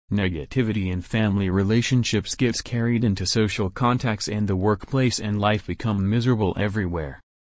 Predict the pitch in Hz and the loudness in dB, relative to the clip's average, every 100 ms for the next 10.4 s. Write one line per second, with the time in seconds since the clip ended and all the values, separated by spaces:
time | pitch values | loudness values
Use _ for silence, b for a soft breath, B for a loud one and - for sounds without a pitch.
0 | _ - 104 117 92 98 110 110 - 104 | _ -2 2 2 2 0 0 0 0 0
1 | 87 - 95 101 104 95 101 98 113 - | 0 -2 0 2 2 2 2 0 -2 0
2 | 135 123 101 87 82 85 87 123 123 120 | 0 0 -2 -4 -4 -4 -2 0 0 0
3 | 113 107 104 117 123 113 - 104 - 120 | 0 0 2 4 4 2 0 0 0 0
4 | 131 135 117 - 139 120 - 92 87 85 | 0 0 -2 0 0 2 0 0 -2 -2
5 | 95 - 101 - 78 76 62 - _ _ | -4 0 -2 -2 -6 -6 -8 -14 _ _
6 | _ _ - 98 107 95 107 120 113 110 | _ _ -8 0 0 2 2 2 2 2
7 | 98 80 - 107 95 - 127 120 98 90 | 2 0 0 0 -2 0 2 2 0 -4
8 | 95 - 117 113 95 85 76 139 120 - | -6 0 2 4 2 0 -2 0 0 2
9 | 131 135 123 - 95 110 113 113 95 110 | 2 4 2 -4 -4 0 2 2 2 0
10 | 101 92 82 65 | 0 -2 -4 -8